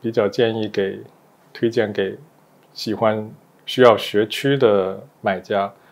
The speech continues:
会有一个单边的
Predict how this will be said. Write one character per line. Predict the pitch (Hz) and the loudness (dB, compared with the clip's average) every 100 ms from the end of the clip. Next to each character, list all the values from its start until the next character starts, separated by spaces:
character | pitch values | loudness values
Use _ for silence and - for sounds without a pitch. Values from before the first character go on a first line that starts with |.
| _ _ _ _ | _ _ _ _
会 | - 120 113 104 104 110 | -6 0 0 0 -4 -6
有 | 113 101 | -2 0
一 | 101 107 | -2 -4
个 | 117 107 104 104 | -2 0 -2 0
单 | 120 117 | 0 0
边 | 123 120 123 120 | 0 -2 -2 -6
的 | 110 98 95 | -4 -4 -8